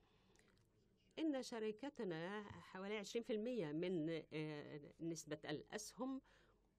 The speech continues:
وشركات ال-، آه، البترول في العالم كله يقلل من هذه، من هذا القدر، آه، وبالطبع تحويل الروبل إلى دولار ي-، يكلف كثيرًا،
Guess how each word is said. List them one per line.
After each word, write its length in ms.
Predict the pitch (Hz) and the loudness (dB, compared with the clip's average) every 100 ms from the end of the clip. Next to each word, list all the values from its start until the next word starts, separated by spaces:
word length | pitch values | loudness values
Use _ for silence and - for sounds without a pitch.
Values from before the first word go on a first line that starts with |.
| - - - 170 | -20 -20 -12 -4
وشركات 560 | 180 175 170 170 - 240 | -2 0 0 2 2 2
ال-، 420 | 190 175 170 165 170 170 - - - _ _ _ _ _ - - - 160 | 2 2 2 0 -2 -4 -8 -14 -20 _ _ _ _ _ -16 -16 -8 -6
آه، 260 | 165 165 | -4 -4
البترول 1120 | 170 160 156 156 196 190 185 240 196 - 143 - - - - - - - | -4 -2 -4 -2 -2 -2 -2 0 0 -2 -6 -10 -20 -20 -20 -20 -20 -20
في 180 | - 208 | -2 2
العالم 420 | 160 139 175 143 | 2 4 4 2
كله 540 | - 220 214 226 302 247 | 2 4 4 2 0 2
يقلل 840 | 240 - - 302 233 160 131 123 | 0 0 0 2 6 4 4 2
من 120 | 156 | 0
هذه، 380 | 135 143 139 139 - | 0 -4 -4 -6 -4
من 120 | 151 156 | -2 0
هذا 240 | 143 139 | -2 -4
القدر، 580 | - - 226 208 220 247 - - - - - - | -10 -4 -2 0 -2 -4 -10 -20 -20 -20 -20 -10
آه، 380 | 156 156 143 - - - - - | -8 -6 -8 -10 -16 -20 -20 -10
وبالطبع 840 | 185 220 180 175 - 196 202 220 214 | -2 2 2 0 -2 0 0 2 0
تحويل 460 | - 175 175 254 240 | -2 0 2 4 4
الروبل 320 | 190 180 156 143 | 4 4 4 4
إلى 380 | 202 185 147 | 2 2 2
دولار 480 | 143 151 156 170 151 156 | 2 2 4 2 0 -2
ي-، 160 | 151 - - | -4 -4 -10
يكلف 680 | 151 190 180 151 135 160 151 | -4 -4 0 0 0 -2 -2
كثيرًا، 680 | 117 - 139 151 156 220 | -2 -2 -2 -2 0 0